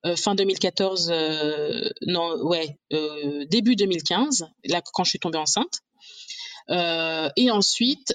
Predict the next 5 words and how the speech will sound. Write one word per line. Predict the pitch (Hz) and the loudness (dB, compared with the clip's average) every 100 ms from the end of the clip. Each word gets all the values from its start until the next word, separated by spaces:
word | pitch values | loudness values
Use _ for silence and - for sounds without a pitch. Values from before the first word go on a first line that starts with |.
| - | -2
en | 175 170 165 170 165 | 0 0 -2 -6 -8
deux | 165 214 | -2 2
mille | 233 233 220 185 170 165 156 | 4 6 4 6 4 2 0
dix-sept, | 147 - 208 254 - 170 156 _ _ _ _ _ _ _ _ - | 2 2 2 0 0 -4 -6 _ _ _ _ _ _ _ _ -4
euh, | 180 175 165 160 160 160 | -2 0 -2 -4 -4 -4